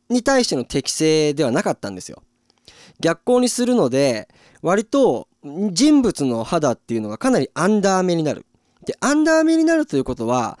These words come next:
影になるところがかなり多かったんですね。で、そうすると、僕が肉眼で見てる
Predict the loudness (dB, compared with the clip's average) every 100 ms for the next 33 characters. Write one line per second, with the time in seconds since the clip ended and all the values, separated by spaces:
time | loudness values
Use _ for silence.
0 | _ -20 _ -6 0 2 2 2 0 -2
1 | -6 -10 -10 -14 -6 0 0 0 0 0
2 | 0 -2 -12 -18 -16 -16 -18 _ -20 -18
3 | -6 -2 0 0 0 -2 2 2 2 -2
4 | _ _ -20 -16 -4 -2 2 2 2 0
5 | -2 -2 0 0 0 2 0 2 2 2
6 | -2